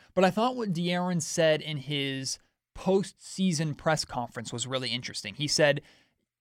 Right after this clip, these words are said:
"I learned this year that I need to be great a majority of the time if we're gonna be successful. But on nights that I'm not great,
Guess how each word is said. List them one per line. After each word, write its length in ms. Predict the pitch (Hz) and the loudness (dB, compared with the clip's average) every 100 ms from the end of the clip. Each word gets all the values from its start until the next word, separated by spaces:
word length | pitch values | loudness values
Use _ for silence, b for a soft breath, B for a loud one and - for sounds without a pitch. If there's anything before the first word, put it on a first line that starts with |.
| _ | _
"I 220 | 165 190 185 | 4 6 6
learned 540 | 170 202 233 220 165 | 6 6 6 2 4
this 280 | 180 175 - | 2 2 -2
year 280 | 147 139 139 | 0 2 2
that 520 | 147 135 135 131 - _ _ _ _ - | 2 4 2 0 -8 _ _ _ _ 2
I 140 | 170 | 4
need 240 | 190 226 | 6 4
to 100 | 208 | 0
be 160 | 185 190 | 0 0
great 520 | 147 143 175 170 147 | 2 4 4 4 2
a 80 | 156 | -2
majority 480 | 151 165 156 160 151 | -2 2 2 4 2
of 60 | 139 | -2
the 60 | |
time 280 | 123 147 147 | -2 -2 -2
if 80 | 135 | -4
we're 80 | 131 | -6
gonna 180 | 143 | -4
be 80 | 131 | -4
successful. 600 | 123 - - 131 - 87 b _ | -6 -2 0 0 -2 -14 b _
But 120 | 185 | 4
on 200 | 165 160 | 6 4
nights 380 | 151 165 208 - | 4 2 2 0
that 100 | 202 | 2
I'm 180 | 175 165 | 4 4
not 360 | 160 160 - | 6 4 2
great, 440 | 147 151 180 156 | -2 4 6 6